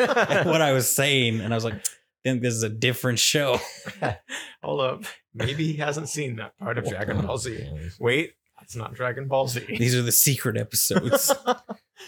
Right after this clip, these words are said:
Speaker 2: The ones no one will tell you about.
Speaker 1: Yeah.
Speaker 3: You gotta play the episode backwards, and then it makes the, you know.
Speaker 1: Exactly.
Speaker 2: If you watch it alongside Wizard of Oz, it all makes sense.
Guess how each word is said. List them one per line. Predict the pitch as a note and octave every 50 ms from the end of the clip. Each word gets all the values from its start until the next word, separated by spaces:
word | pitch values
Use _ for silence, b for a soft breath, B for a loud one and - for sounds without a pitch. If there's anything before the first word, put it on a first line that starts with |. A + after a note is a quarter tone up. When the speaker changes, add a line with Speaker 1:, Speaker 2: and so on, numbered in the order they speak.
| F3+ B
Speaker 2:
The | B2+ B2
ones | A#2+ B2 A#2 A#2
no | B2 A#2 A#2
one | A2+ G#2
will | G#2+ G#2
tell | - - - C3 A#2+
you | G#2+ G2+ G2 G2+
about. | G2+ - - - - - -
Speaker 1:
Yeah. | - D3 - - - _ _ _ _ _ _ _ _ _ _ _ _ _
Speaker 3:
You | - F2+ F2+
gotta | D#2 D2+
play | - - - F#2 F2
the | E2 E2
episode | D#2+ D#2+ - - - F#2 D#2 D#2 E2+
backwards, | G2 F#2 F2+ - - - D2+ D#2 D2+ -
and | E2 D#2+ D2
then | C#2 D2
it | C#2+ - F2
makes | F#2+ D2+ C#2 - - -
the, | - D#2+ C#2+ - - _ _ -
you | F#2+ F2
know. | D2 - - F2 - _ _ -
Speaker 1:
Exactly. | B2 A#2 - - - _ _ _ _ _ _ _ _ _ _ _ _ _ -
Speaker 2:
If | A#2+ G#2 A2
you | A#2 A#2
watch | B2+ B2+ C3+ C3+ -
it | D3+ -
alongside | B2 A#2+ A#2 A2+ A2+ A2+ A2+ A2+ - - A2+ G#2 A2 A2 A2 A2 G#2
Wizard | G2+ G#2 G2+ G#2+ G#2+ G#2+
of | G#2 G2+
Oz, | G2 G#2 A2 A#2 C3 C3 B2+ -
it | -
all | G2+ F#2+ F#2+
makes | G2 - - - - -
sense. | - - - - -